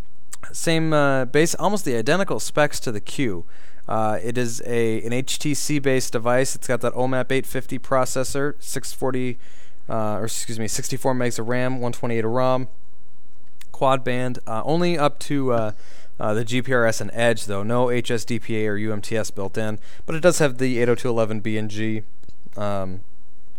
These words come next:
on it. Now, I said, "Would you like one for free?" Um, I'm gonna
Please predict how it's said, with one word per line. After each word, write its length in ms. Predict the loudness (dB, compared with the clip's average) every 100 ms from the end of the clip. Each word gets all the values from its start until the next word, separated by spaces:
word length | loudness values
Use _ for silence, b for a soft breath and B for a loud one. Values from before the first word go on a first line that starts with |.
| -2 -2 -2
on 220 | 0 0 0
it. 120 | 0
Now, 160 | 0
I 100 | 0
said, 260 | 0 0 0
"Would 200 | 0 -2
you 120 | 0
like 260 | 0 0 0
one 120 | -2
for 140 | -2
free?" 380 | -2 0 0 0 0 B B B B
Um, 300 | 0 2 2
I'm 140 | 0 2
gonna 240 | 2 2